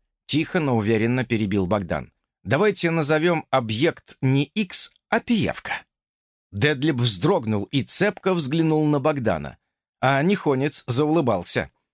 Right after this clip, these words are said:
«Точно, говорил же я, чем меньше неясностей,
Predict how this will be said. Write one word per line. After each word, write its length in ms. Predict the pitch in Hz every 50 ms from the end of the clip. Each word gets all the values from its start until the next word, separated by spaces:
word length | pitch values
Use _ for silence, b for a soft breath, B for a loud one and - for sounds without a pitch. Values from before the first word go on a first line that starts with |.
| _ _ _ _ _
«Точно, 580 | 185 180 160 127 - - - - 110 107 117
говорил 440 | 151 226 277 294 294 285 262 196 156
же 160 | 123 165 160
я, 240 | 143 127 120 98 - b b b
чем 420 | - - - 285 277 254 233 220
меньше 380 | 220 202 170 147 - - 143 147
неясностей, 920 | 180 247 277 277 285 285 - - - 247 233 - - - 226 220 202 185